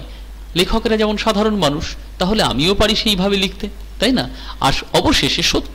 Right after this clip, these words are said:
অনুসন্ধানী দৃষ্টি, সে সত্য অনুসন্ধান করতে পেরেছে, তাই না? কেমন সত্য অনুসন্ধান করতে পেরেছে আমরা শেষে দেখলাম। সে বুঝতে পেরেছে যে এইভাবে অন্যের মুখাপেক্ষী হয়ে অপেক্ষা করে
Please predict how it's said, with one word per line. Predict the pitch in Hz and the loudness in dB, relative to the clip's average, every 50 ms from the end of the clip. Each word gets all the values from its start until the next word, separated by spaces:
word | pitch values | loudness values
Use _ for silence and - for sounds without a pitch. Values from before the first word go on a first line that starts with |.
| 220 160 | 2 2
অনুসন্ধানী | 147 143 139 - 151 135 131 110 117 113 107 113 104 | 4 2 2 2 0 0 0 -2 -2 -4 -4 -4 -4
দৃষ্টি, | 98 98 - - - - - - - - - - - - - - | -6 -6 -6 -6 -6 -8 -10 -10 -12 -16 -16 -16 -16 -10 -6 -2
সে | - 240 | 0 0
সত্য | - - 240 247 - 226 208 | 2 0 0 0 2 0 2
অনুসন্ধান | 196 196 - - 175 151 139 139 127 123 127 | 2 2 0 0 0 2 0 0 -2 -2 -2
করতে | 120 - - 117 - | -2 -2 -4 -4 -4
পেরেছে, | - - - - - - - - - - - - - | -4 -4 -4 -6 -6 -8 -8 -12 -14 -14 -16 -6 -2
তাই | - 170 233 285 | 0 0 0 0
না? | 269 - - - - - - - - - - | -2 -4 -6 -10 -14 -14 -14 -14 -10 -2 0
কেমন | 143 151 202 233 - - | 2 4 4 2 2 2
সত্য | 247 254 - 254 254 | 0 0 0 2 2
অনুসন্ধান | 254 240 - 254 240 240 262 254 262 | 2 2 2 4 4 4 4 2 2
করতে | 269 - - 240 285 | 0 -4 -2 -2 0
পেরেছে | 277 285 277 294 302 262 | 0 0 2 2 0 2
আমরা | 247 247 220 - | 0 0 0 0
শেষে | 277 - - 190 131 110 | 0 2 2 2 0 0
দেখলাম। | 104 - 107 95 73 69 76 - - - - - - | -2 0 -2 -2 -2 -2 -6 -12 -14 -16 -12 -6 -2
সে | - 233 220 | -2 0 2
বুঝতে | 277 269 226 233 202 151 | 2 2 2 2 2 2
পেরেছে | 131 101 92 - - - - - - - - - | 2 0 0 -2 -4 -6 -6 -8 -10 -14 -6 0
যে | 151 170 202 | 2 4 4
এইভাবে | 233 214 190 190 190 185 - 110 104 - - - - - - 156 | 4 4 4 2 2 2 0 0 -2 -2 -6 -10 -8 -2 0 2
অন্যের | 175 190 208 190 170 156 | 4 4 4 4 4 2
মুখাপেক্ষী | 165 - - - 233 226 - 233 220 - - - - 370 208 170 | 2 2 2 0 0 2 0 -2 -4 -4 -6 -4 -2 0 2 4
হয়ে | 190 190 196 190 165 156 | 4 4 6 6 4 4
অপেক্ষা | - - 220 220 - - - 208 196 - | 2 0 -2 -4 -4 -4 -2 -2 -2 0
করে | 196 180 | 0 0